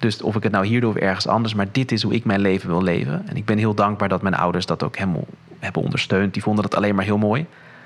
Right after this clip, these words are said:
Dat ik heel gelukkig was en iets nuttigs deed voor de wereld. Maar toen ben ik daar verder mee gegaan. En, eh, nou ja, een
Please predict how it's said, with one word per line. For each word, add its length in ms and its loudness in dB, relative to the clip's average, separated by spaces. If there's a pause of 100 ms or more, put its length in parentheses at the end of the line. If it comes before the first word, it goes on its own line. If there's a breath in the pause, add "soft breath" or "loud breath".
Dat 160 0
ik 140 -2
heel 240 0
gelukkig 400 0
was 320 0
en 300 0 (200)
iets 180 -2
nuttigs 340 0
deed 200 2
voor 120 -4
de 60 0
wereld. 360 0 (1000 loud breath)
Maar 180 2
toen 120 2
ben 120 2
ik 100 0
daar 140 0
verder 240 0
mee 140 -2
gegaan. 360 -4
En, 300 -2
eh, 260 -10
nou 160 0
ja, 40 0
een 80 -6